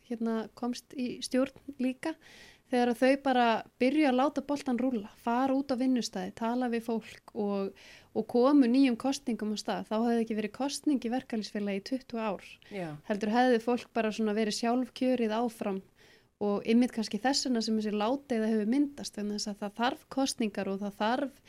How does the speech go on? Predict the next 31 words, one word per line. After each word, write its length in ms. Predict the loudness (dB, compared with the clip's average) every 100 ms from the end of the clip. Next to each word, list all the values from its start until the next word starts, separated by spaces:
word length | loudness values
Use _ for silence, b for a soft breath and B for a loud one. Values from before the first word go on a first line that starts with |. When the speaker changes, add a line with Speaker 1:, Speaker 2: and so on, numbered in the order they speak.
| B B B
Speaker 1:
nýtt 280 | 2 2 2
fólk, 340 | -2 -2 -6 -4
annars 420 | 0 2 0 -4 B B B 0
verður 280 | 2 2
fólk 260 | 2 0 0
svona 180 | -4 -2
svolítið 260 | -4 -6
samdauna 800 | -4 0 0 0 -2 0 0 -4 -12 _ _ _ _ -6 2
því 140 | 2
sem 140 | 4
það 120 | 4 4
er 60 | 2
að 60 | 2
gera 340 | 0 0 -8 -12 -4
og 140 | -2
Speaker 2:
Já. 200 | -2 -4 B B B B -4
Speaker 1:
og 80 | 0
mér 120 | 2
skilst 520 | 2 0 0 0 -2 0
að 140 | 0
svona 440 | 0 0 2 0 -2
stemningin 600 | -4 2 6 6 6 2
innan 240 | 4 4 2
verkalýðsfélaga 920 | -2 -2 -4 -2 -2 0 0 -2 -4 -10 b b b
var 220 | 2 4 4
bara 260 | 2 4 4
orðið 160 | 4
meira 260 | 4 4 2
svona 240 | -2 -2 -2
eins 160 | -2
og 160 | -6